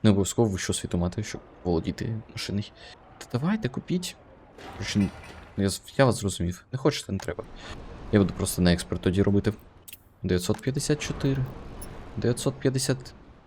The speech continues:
три. Ха, або можна на митницю доставляти. Абсолютно нова. Але як тільки ти поїдеш, то вже дешевше будеш. Та що з вами не так? Нащо ти приїхав сюди зламався?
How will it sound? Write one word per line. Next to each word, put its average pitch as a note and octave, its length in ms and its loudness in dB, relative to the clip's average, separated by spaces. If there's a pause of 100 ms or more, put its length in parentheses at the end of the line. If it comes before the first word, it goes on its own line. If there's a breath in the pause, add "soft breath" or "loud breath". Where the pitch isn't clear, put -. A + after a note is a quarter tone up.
три. A#2+ 340 2 (600)
Ха, F3 240 6
або A2+ 280 4
можна C3+ 300 4
на C3+ 60 8
митницю B2 400 4
доставляти. F#2 520 0 (600)
Абсолютно - 480 -4
нова. F#2+ 240 2 (120)
Але F#2+ 140 4
як F#2 80 4
тільки - 180 -4
ти - 100 -6
поїдеш, A#2 280 4
то G#2 80 0
вже G2 120 2
дешевше F#2+ 360 -4
будеш. - 320 -8 (580)
Та D#3 80 -6
що F3+ 360 6
з F3 120 0
вами E3 240 4
не D#3 100 4
так? D#3 440 2 (360)
Нащо D3 340 -2
ти B2+ 80 -2
приїхав C3 380 0
сюди A2 240 0
зламався? G#2 500 4